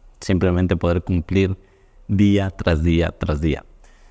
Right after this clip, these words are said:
Entonces, lo que te quiero compartir hoy es algo que realmente me ha servido a mí y, como te dije, estoy seguro de que te va a servir a ti.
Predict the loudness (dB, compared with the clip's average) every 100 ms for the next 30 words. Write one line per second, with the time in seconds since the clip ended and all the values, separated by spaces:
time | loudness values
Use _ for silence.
0 | -8 -2 0 0 -2 -6 -2 0 0 0
1 | -4 0 2 2 2 2 0 -2 -2 0
2 | -2 0 0 2 0 0 -2 -2 -2 0
3 | -2 -2 -4 -2 -2 -2 0 -2 -2 -2
4 | -2 -2 -2 0 0 0 0 0 -2 -2
5 | -4 -2 -2 0 0 0 -2 -6 -8 -6
6 | 0 0 0 0 0 0 -2 -2 0 0
7 | 0 0 0 -2 -6